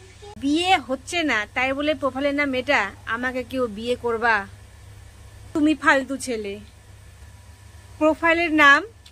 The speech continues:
"কষ্টটা তুমি দাওনি।" তাহলে কে দিয়েছে? প্রোফাইলের নাম পাপ্পু পাপ্পু, কোনো title নেই। আবার সরকার দাস, কোনো নাম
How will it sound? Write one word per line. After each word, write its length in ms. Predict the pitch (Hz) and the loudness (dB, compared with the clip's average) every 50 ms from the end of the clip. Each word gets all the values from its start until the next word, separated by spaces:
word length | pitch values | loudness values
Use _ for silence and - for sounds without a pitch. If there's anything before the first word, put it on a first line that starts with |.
| - | -8
"কষ্টটা 560 | - 262 262 - - - 320 320 277 330 330 320 | -4 -4 -4 -4 -6 -12 -12 -6 -2 0 0 0
তুমি 320 | 320 311 294 277 285 285 | 0 -2 -4 -2 -2 0
দাওনি।" 440 | 226 254 240 240 233 214 208 196 180 180 180 185 - - - - - | 2 2 2 2 2 -4 -8 -12 -14 -16 -18 -20 -20 -20 -20 -16 -10
তাহলে 160 | 262 262 262 | -8 -8 -8
কে 240 | 262 - 285 285 277 | -6 -4 -4 -4 -2
দিয়েছে? 480 | 233 254 240 220 208 185 202 202 196 - - - - - - _ _ _ _ - - - - | -2 0 -2 -2 -2 -2 -8 -10 -12 -12 -16 -20 -20 -20 -20 _ _ _ _ -20 -16 -8 -4
প্রোফাইলের 440 | 302 302 269 311 320 330 330 320 | -4 -2 0 2 2 4 4 4
নাম 280 | 302 294 285 294 311 339 - - - | 6 6 4 4 4 0 -10 -8 0
পাপ্পু 360 | - 277 269 - - - 294 | 2 2 2 2 -2 -8 -8
পাপ্পু, 520 | 277 - 277 240 233 - - - 208 196 196 - - - - - - - | -4 0 0 0 0 -2 -10 -10 -10 -10 -10 -14 -20 -20 -20 -14 -6 -6
কোনো 180 | 240 240 247 | -4 -4 -4
title 500 | 233 - 233 220 220 214 233 226 220 214 | -2 0 0 0 0 0 -2 -2 -2 -2
নেই। 240 | 208 202 196 190 196 202 - - - - - - - - - - - - | -4 -6 -8 -10 -12 -16 -20 -20 -20 -20 -20 -20 -16 -14 -14 -12 -4 2
আবার 400 | 254 247 240 226 247 240 247 269 302 - - - - - - | 4 4 4 6 4 4 4 4 0 -6 -14 -18 -18 -20 -12
সরকার 580 | - - 277 269 277 269 - 311 311 294 269 226 | -4 0 0 0 0 2 4 4 4 4 4 4
দাস, 260 | 247 233 214 208 - - - - - - - - | 4 4 4 4 0 -8 -18 -20 -20 -20 -18 -12
কোনো 200 | - 226 233 233 | -10 -8 -6 -6
নাম 280 | 226 226 220 214 220 | -2 0 2 2 2